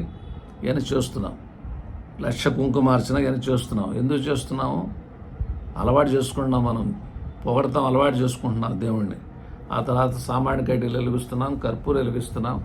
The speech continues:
అరటి పండ్లు పెడుతున్నాం, కొబ్బరికాయ కొడుతున్నాం, సాష్టాంగ నమస్కారం పెడుతున్నాం.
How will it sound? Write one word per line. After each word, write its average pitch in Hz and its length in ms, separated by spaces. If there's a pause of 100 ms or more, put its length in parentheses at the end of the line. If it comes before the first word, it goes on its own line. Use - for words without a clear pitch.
(840)
అరటి 113 300
పండ్లు 147 220
పెడుతున్నాం, 135 500
కొబ్బరికాయ 131 480
కొడుతున్నాం, 123 460 (800)
సాష్టాంగ 139 540
నమస్కారం 127 560
పెడుతున్నాం. 117 440